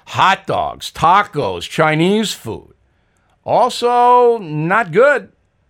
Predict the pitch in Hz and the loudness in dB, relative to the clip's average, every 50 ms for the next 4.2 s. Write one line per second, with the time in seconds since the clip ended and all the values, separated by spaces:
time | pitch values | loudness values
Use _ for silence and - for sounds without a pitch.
0 | _ _ _ _ _ _ _ _ _ _ _ - 139 190 262 269 254 208 151 139 | _ _ _ _ _ _ _ _ _ _ _ 2 2 4 4 4 2 2 0 0
1 | 135 123 - - 147 165 147 147 147 151 160 165 175 175 156 - - - - 151 | -2 -2 -4 -6 -8 -8 -4 -2 0 0 0 0 -2 -4 -6 -8 -12 -12 -6 -4
2 | 175 220 262 269 269 - - _ _ _ _ _ - - 196 190 190 185 185 - | -4 -2 -2 -4 -6 -8 -12 _ _ _ _ _ -2 -2 0 0 -2 -4 -4 -4
3 | - 190 214 214 208 185 175 170 160 143 120 135 123 - - - 190 226 277 302 | -2 0 0 2 0 0 0 -2 -4 -4 -6 -8 -6 -6 -4 -2 -2 0 0 -2
4 | 233 185 - - | -4 -6 -12 -16